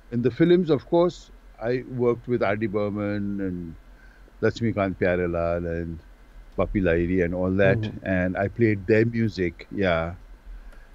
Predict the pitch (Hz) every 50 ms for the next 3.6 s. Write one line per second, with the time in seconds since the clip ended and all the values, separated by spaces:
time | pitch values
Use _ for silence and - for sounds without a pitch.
0 | - - - 110 98 95 90 87 87 87 92 92 85 - - - - - - -
1 | - - - - - - - - 110 107 104 92 98 101 98 98 110 117 117 117
2 | 120 117 113 110 107 147 143 - 135 123 113 - 135 123 - - 131 110 107 110
3 | 127 135 139 - - - 135 101 90 87 85 -